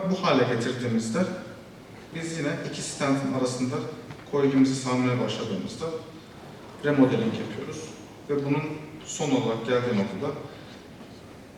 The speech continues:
yine tekrardan şöyle sağlıklı bir ica, aca, meca üçlüsü görmeyi bekliyoruz kontrol anjiyografide. Peki, işleri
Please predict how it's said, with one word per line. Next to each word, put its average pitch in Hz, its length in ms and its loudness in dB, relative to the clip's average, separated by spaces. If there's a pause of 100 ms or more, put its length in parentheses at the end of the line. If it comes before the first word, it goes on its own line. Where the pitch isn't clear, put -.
(180)
yine 131 280 4 (240)
tekrardan 135 500 0
şöyle 120 320 0 (920)
sağlıklı 120 580 -4
bir - 400 -4 (960)
ica, 127 380 4
aca, 127 200 4
meca 123 380 4 (280)
üçlüsü 127 400 -2 (240)
görmeyi 127 380 2
bekliyoruz 117 400 -2 (100)
kontrol 104 380 -4
anjiyografide. - 520 -4 (1160)
Peki, 165 220 -2 (380)
işleri 175 380 2